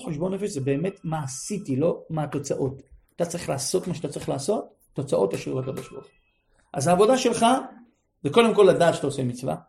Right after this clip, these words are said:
דבר שני, להיכנס לזה שאתה מתפלל לפני מלך, מדבר עם השכינה. אז אומר לנו המחל, המוחש מכחיש, ולכן אנחנו לא נרגיש את זה. אז צריך הרבה הכנת הלב. הרבה בישול,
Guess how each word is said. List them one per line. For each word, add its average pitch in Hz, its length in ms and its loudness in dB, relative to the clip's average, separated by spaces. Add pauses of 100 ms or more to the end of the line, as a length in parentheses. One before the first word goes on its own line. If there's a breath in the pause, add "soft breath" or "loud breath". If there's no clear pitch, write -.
(520)
דבר 214 140 2
שני, 247 400 4
להיכנס 196 640 2
לזה 233 260 4
שאתה 185 180 -4
מתפלל 156 560 2 (100)
לפני 143 220 -6
מלך, 160 320 -4
מדבר 135 320 -2
עם 131 140 0
השכינה. 127 380 -6
אז 131 140 -6
אומר 190 220 0
לנו 208 220 0
המחל, 170 380 0 (440)
המוחש 151 580 2
מכחיש, - 840 -4 (380)
ולכן 139 400 2
אנחנו 175 320 2
לא 190 120 6
נרגיש 190 640 0
את 196 100 -2
זה. 143 160 -4 (460)
אז - 60 -20
צריך 131 220 -18
הרבה 127 220 -8
הכנת 131 360 -8
הלב. 117 160 -16 (600)
הרבה 135 300 0
בישול, 190 760 -2